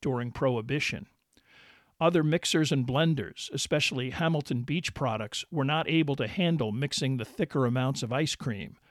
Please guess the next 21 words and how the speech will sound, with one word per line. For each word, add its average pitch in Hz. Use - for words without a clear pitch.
required 143
in 127
what 127
was 156
sold 147
in 113
Prince 135
Castle 131
shops -
as 160
the -
one-in-a-million 139
malted 135
shake. -
Ray 160
Kroc 160
first -
interacted 147
with 123
Prince 147
Castle 143